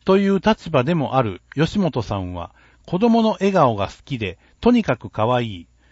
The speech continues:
自分の子供以外の学年やクラス、先生の雰囲気を知ることができて、新しい発見があります、と話します。みんなで一緒に秋を探せて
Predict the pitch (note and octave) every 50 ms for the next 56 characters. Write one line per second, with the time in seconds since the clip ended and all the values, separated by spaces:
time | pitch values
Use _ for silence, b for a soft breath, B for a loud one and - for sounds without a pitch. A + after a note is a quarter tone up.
0 | _ _ _ _ _ _ - A#2 A#2 E3 F#3+ B3 B3+ B3 A#3+ A#3+ A#3+ A3 - A#3
1 | G#3+ A3 A3 G#3+ G#3+ G3+ G#3 G3+ F#3+ E3+ C#3+ B2 A2 G2+ F#2+ F#2 G2+ - G#2 A#2
2 | - - D#3 D3+ D3 D3 C#3+ C#3 C3 B2+ A#2+ A#2+ - _ - - F3+ D3+ A#2 -
3 | - - - - F2 E2+ b b b b b b b - - G#3+ A#3+ B3+ A#3 -
4 | - A#3+ G#3+ F3 C#3+ A2+ G#2 G2+ G#2+ - D#3+ F#3 G3 G3+ G3+ F#3+ - - - A#2+
5 | G2+ G2 - - - C3+ D3+ E3 D#3 - D#3 - D#3+ C3 A2 F#2 F#2+ A2 - -
6 | - - F2+ E2 b b b b b b - D3+ - A#3+ A#3+ A#3+ A3 - - A3
7 | F#3 C3 G2+ A2+ A#2+ - _ - E3 E3 D#3+ D#3+ D#3 C#3+ C3+ C3+ C3 C3 B2+ B2+
8 | A#2+ A2+ - - - _ _ _ - A#3+ A3+ - - - C#3+ C3+ B2+ A2+ - A2+
9 | G#2 G2 F2+ - - - _ _ _ _ _ _ _ _ _ _ _ _ _ _
10 | _ _ _ _ _ _ _ _ _ _ _ _ _ _ _ D#3+ F#3+ A#3 C4 D4
11 | C4+ C4 A#3+ F#3 C3+ G2+ G#2+ A#2+ - - - - D3 C3 B2+ A#2+ A#2 - b b
12 | b b b b - A3+ - - - E3+ C#3 A2+ F#2+ - - _ _ - - -
13 | C#3+ D#3 F3+ - E3+ D3+ - D#3 C#3+ C#3